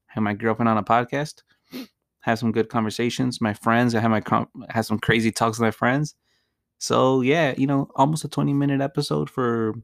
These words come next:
finally being back after a, what, a month.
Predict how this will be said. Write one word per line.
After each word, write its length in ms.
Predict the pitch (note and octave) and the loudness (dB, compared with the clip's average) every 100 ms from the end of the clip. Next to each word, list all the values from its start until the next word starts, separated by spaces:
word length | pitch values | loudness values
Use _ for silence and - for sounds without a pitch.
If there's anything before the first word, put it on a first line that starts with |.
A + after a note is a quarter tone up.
| _ _ - | _ _ -2
finally 340 | C3 C3+ C3 | 2 6 6
being 280 | B2+ C3 B2 | 6 6 6
back 240 | A#2+ C3 B2+ | 4 4 2
after 320 | B2 B2 G#2 | -2 2 2
a, 80 | G2+ _ - | 0 _ -6
what, 220 | A2+ G#2+ | -4 -2
a 40 | |
month. 380 | G#2+ G2+ A#2 C#3+ | -2 0 0 -2